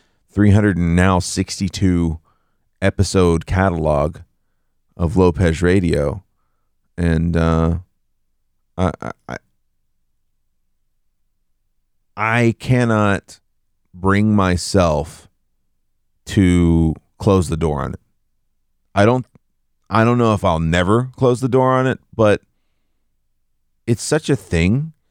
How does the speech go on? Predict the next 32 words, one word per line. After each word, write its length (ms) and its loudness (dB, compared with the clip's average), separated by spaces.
that 260 0
it's 220 -4
not 320 -2
so 340 2
big 380 2
that 100 0
I 120 2
feel 300 2
bad 280 2
that 100 2
I'm 140 2
not 180 -2
putting 280 0
an 80 -2
episode 380 -2
out 180 -2
every 260 -8
week. 300 -12
Does 100 -10
that 140 2
make 180 -6
sense? 500 -4
It's 220 -4
not 300 -4
so 360 2
big 400 2
that 100 0
I'm 160 0
like, 300 -2
"Well, 480 2
this 320 0
is 560 0